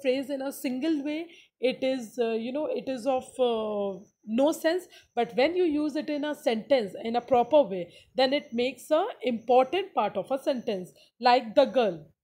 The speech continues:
Now it gives an incomplete sense. What is girl? What is all about girl? So the girl is a phrase. "In the room." Which room, what room, what they are talking about, it is in complete sense. So it is a phrase, very beautiful. What is beautiful?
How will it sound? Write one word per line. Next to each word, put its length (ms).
Now 160
it 160
gives 280
an 220
incomplete 720
sense. 300
What 240
is 180
girl? 340
What 200
is 80
all 200
about 320
girl? 200
So 140
the 160
girl 280
is 140
a 80
phrase. 560
"In 240
the 160
room." 320
Which 280
room, 400
what 340
room, 320
what 220
they 80
are 80
talking 380
about, 340
it 140
is 140
in 160
complete 460
sense. 280
So 240
it 160
is 80
a 80
phrase, 460
very 280
beautiful. 640
What 260
is 120
beautiful? 680